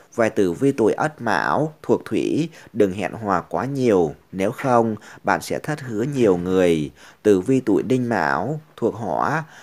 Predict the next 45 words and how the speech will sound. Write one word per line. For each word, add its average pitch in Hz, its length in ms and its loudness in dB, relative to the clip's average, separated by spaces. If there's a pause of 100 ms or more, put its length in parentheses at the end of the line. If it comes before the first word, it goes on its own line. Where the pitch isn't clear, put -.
(160)
nên 127 160 0
lãng 98 220 0 (100)
quên 120 220 2
đi 113 140 0
những 90 260 -4
gì 92 220 -2
đáng 82 380 -6
quên. 117 540 2 (260)
Tử 101 180 2
vi 131 160 0
tuổi 95 240 -2
Kỷ 82 240 -4
Mão 98 540 -2 (120)
thuộc - 220 -4
Thổ, 101 460 0 (260)
có 113 100 2
những 110 300 -2
điều 98 180 2
bạn 80 220 -6
không 117 240 -4
hy 117 200 -4
vọng 92 300 -4
lại 90 420 -4
tới. 98 440 2 (320)
Tử 95 160 2
vi 131 160 -2
tuổi 98 220 -2
Tân 123 260 -4
Mão 101 520 -2 (100)
thuộc 107 240 -2
Mộc, 92 320 0 (260)
mối 101 240 0
quan 131 140 0
hệ 117 220 -4
với 85 200 -2
mọi 117 320 -2
người 90 500 0 (180)
khá 95 220 -10
chi - 180 -6
là 92 160 -4
dễ 71 360 -4
chịu 101 360 -2 (240)
và 98 160 -2
hài 95 300 -6
hòa. 90 480 -4